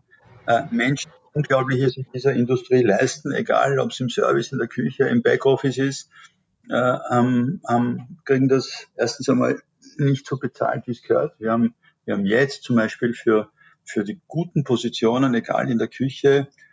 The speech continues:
oder auch im Service, wo sozusagen ab der Oberkellner-Level sozusagen, ha-, haben, haben wir bi-, manchmal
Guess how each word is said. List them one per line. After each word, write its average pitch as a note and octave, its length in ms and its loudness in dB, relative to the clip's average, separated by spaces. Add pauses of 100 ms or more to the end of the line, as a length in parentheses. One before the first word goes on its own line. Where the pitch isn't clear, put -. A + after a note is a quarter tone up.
(240)
oder B2 460 2
auch - 360 2
im A2+ 180 0
Service, B2+ 560 0
wo A2 320 2 (400)
sozusagen A#2 460 -2
ab A2 160 0
der A2 260 2 (680)
Oberkellner-Level B2+ 1700 2
sozusagen, B2 640 0 (440)
ha-, - 200 -10
haben, F#2+ 240 -4
haben G2+ 180 -2
wir G#2 100 4
bi-, - 240 -4 (160)
manchmal A2+ 640 0